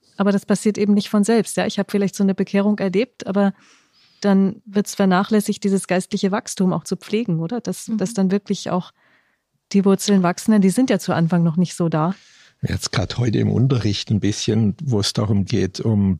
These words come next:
Speaker 3: Bibelauslegung und Themen aus der Bibel, ne? Es kommt mir vor wie jemand, der die Themen der Bibel aufsaugt, aber selber gar nicht weiß, wie lese ich die Bibel,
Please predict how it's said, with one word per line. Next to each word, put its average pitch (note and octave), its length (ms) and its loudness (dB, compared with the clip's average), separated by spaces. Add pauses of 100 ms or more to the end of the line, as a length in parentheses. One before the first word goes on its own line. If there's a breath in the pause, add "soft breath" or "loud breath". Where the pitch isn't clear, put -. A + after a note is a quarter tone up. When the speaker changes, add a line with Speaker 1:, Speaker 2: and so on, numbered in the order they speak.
Speaker 3:
Bibelauslegung G2+ 1120 0
und A2 540 -2
Themen B2+ 360 2
aus F#2 220 -2
der B2+ 100 -4
Bibel, F#2 380 -8
ne? A2 180 0
Es - 180 -4
kommt A#2 180 0
mir B2+ 100 4
vor C#3 240 -2
wie C#3+ 40 4
jemand, B2+ 360 2
der A2 100 0
die G#2 140 -2
Themen A#2+ 400 0
der A#2 120 2
Bibel A2 340 -2
aufsaugt, B2 840 -2
aber A#2 200 0
selber A#2+ 340 0
gar A#2+ 140 -2
nicht A#2+ 260 -2
weiß, A2 340 -4
wie A2+ 120 -4
lese B2 280 -4
ich - 100 -6
die G2 120 -6
Bibel, A2 400 -2